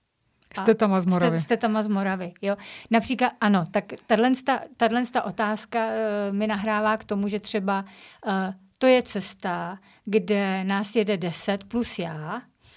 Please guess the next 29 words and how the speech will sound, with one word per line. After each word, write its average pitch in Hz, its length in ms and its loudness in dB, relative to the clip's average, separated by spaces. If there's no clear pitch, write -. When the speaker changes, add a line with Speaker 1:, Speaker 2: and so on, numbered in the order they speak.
Speaker 2:
všechno 214 320 -2
to 220 100 -4
jsme 262 220 -2
kamarádi 190 760 0
a 196 80 -4
na 202 120 0
to 208 120 -2
opravdu 202 400 0
cestovka 196 540 -6
nebudu. 175 460 -2
Speaker 1:
Na 208 100 4
to 208 120 0
cestovka 185 460 -2
nejsi. 151 320 -4
Speaker 2:
Ne, 190 280 0
na 214 100 -4
Speaker 1:
To 202 40 0
Speaker 2:
to 190 40 0
Speaker 1:
je 180 40 0
prostě - 160 -4
Speaker 2:
cestovka 277 360 0
nejsem, 262 360 2
protože 226 280 0
prostě 226 300 -4
jsme 262 200 0
parta 196 360 -2
lidí, 196 520 0
eh, 202 340 0
jako 233 320 0